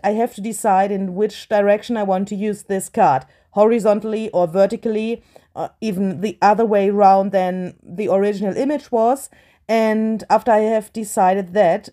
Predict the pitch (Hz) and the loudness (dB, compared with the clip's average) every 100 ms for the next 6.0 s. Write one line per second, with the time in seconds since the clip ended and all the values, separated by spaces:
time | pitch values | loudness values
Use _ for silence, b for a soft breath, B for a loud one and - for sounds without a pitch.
0 | - 190 196 202 196 - 214 226 233 202 | 0 4 4 2 -2 -6 -4 -2 -2 -8
1 | - - - 185 180 185 185 175 _ _ | -14 -12 -4 -2 -2 -2 -4 -8 _ _
2 | _ _ _ 214 233 226 233 220 214 208 | _ _ _ 2 4 2 -6 -8 -6 -8
3 | 202 _ - 220 196 202 214 226 359 b | -10 _ -8 -4 -4 0 2 2 0 b
4 | b b b - 214 214 208 208 208 190 | b b b -2 2 2 0 -4 -6 0
5 | 220 214 - _ - - 185 196 165 | 2 2 -2 _ -20 -6 2 2 2